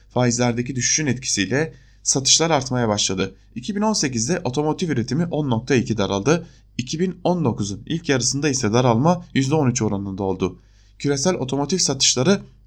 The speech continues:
ve tescili yaklaşık bir yıldır net daralma gösteriyor. Toplamda iki bin on sekiz yılında küresel satış, taşıt satışları yüzde üç, dot-, otomobil üretimi ise yüzde iki nokta dört oranına geriledi. Öte yandan ticaret savaşları iki bin yirmide öngörülen daralmanın sebeplerinden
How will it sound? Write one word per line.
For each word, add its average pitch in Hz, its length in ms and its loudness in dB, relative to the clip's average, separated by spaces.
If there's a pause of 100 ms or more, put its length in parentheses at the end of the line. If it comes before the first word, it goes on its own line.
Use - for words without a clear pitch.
ve 165 160 0
tescili 135 380 2
yaklaşık 143 600 2
bir 214 100 4
yıldır 147 460 2
net 175 240 0
daralma 107 380 2
gösteriyor. 92 520 -2 (280)
Toplamda 123 640 0 (180)
iki - 180 -6
bin 170 60 0
on 175 120 0
sekiz 117 320 -2
yılında 110 320 0
küresel 127 360 2
satış, 139 600 0 (240)
taşıt 147 320 2
satışları 120 640 2 (280)
yüzde 139 340 -2
üç, - 320 0 (160)
dot-, 135 280 2
otomobil 151 420 0
üretimi 113 400 0
ise 170 360 2 (200)
yüzde 131 500 0
iki 185 220 -2
nokta 113 300 -2
dört 139 220 2
oranına 110 560 0
geriledi. 98 560 -2 (380)
Öte 127 200 0
yandan 156 360 4
ticaret 139 420 0
savaşları 131 480 2
iki 127 240 -2
bin 156 100 0
yirmide 127 320 2
öngörülen 127 500 2
daralmanın 123 400 4
sebeplerinden 117 760 0